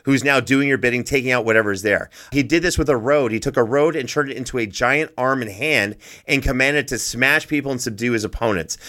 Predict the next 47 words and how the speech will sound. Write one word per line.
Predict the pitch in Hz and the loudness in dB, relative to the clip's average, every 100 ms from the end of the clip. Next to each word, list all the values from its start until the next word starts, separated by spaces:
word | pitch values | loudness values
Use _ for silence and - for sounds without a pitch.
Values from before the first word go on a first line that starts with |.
| - 131 | -8 0
He | 139 | 0
can | 151 | 2
use | 170 175 | 0 0
the | 143 | -2
destruction | 131 - 151 180 - 123 | -4 0 0 0 -2 -2
to | |
literally | 131 131 113 | 2 2 0
blow | 117 131 143 - | 0 2 2 2
anything | 143 160 143 | -4 -2 -4
apart. | - 139 143 160 - - | -4 2 2 0 -12 -12
He | - | 0
can | 143 | 2
also | 170 185 | 2 0
create | - 165 113 | -2 -2 0
massive | 123 135 151 - 127 | 2 2 2 -2 -6
explosions | 110 - 127 135 131 101 | -8 -2 0 0 0 0
that | 110 | 0
can | - | -2
destroy | 107 107 - 113 117 | -6 -6 -2 2 4
a | 104 | 2
city. | - 135 127 95 98 - - | -2 -2 -2 -2 -6 -14 -8
With | 117 127 175 | -2 0 0
deconstruction, | 233 220 143 120 113 | 0 0 2 2 2
he's | 131 120 | -2 0
able | 151 147 | 2 0
to | 120 | -2
destroy | 120 - 147 | -4 0 0
something | 143 123 131 | 0 -2 -2
on | 120 117 | -2 -2
a | |
molecular | 113 110 113 135 - 135 123 | 0 0 2 0 0 0 0
level. | 98 107 98 - - | 2 2 2 -4 -16
So | - - | -8 0
you're | 135 | 2
talking | 175 175 | 2 0
about | 127 | 0
how | 143 175 | 0 0
does | 175 | -2
he | |
take | 165 151 | -2 0
on | 143 135 | 0 0
someone | 127 135 127 | -2 -2 0
like | 104 113 | -2 0
Loki, | 135 - 113 | 0 2 -2
who's | 107 | -2
so | 104 | -4
powerful? | 101 156 175 123 110 | 0 2 2 2 -2